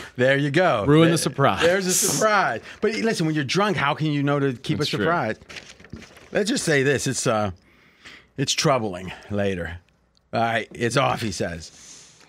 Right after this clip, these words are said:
Speaker 1: Now, here's the deal. Five hundred and forty-nine dollars gets you all the college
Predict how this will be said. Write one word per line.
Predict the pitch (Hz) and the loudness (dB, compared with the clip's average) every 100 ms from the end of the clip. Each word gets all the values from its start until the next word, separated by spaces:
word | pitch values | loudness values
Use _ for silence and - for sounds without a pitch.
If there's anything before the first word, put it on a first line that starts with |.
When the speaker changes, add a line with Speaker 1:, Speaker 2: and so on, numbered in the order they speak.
| _ | _
Speaker 1:
Now, | 120 131 98 78 | -2 0 0 -6
here's | - 147 180 | -4 -2 -2
the | 156 | -4
deal. | 143 117 82 - _ _ _ _ _ _ _ _ _ _ _ _ _ _ _ _ - | -2 -4 -4 -12 _ _ _ _ _ _ _ _ _ _ _ _ _ _ _ _ -20
Five | - - 151 180 185 | -6 0 2 2 2
hundred | 147 180 175 | 0 0 0
and | 131 | -2
forty-nine | - 156 147 143 135 | -2 -2 0 0 0
dollars | 127 123 120 107 95 | 0 0 0 -2 -4
gets | 117 | -4
you | 120 | -2
all | - 117 | 0 0
the | 113 110 | 0 -2
college | - 117 104 95 82 - | 0 0 2 0 -2 -6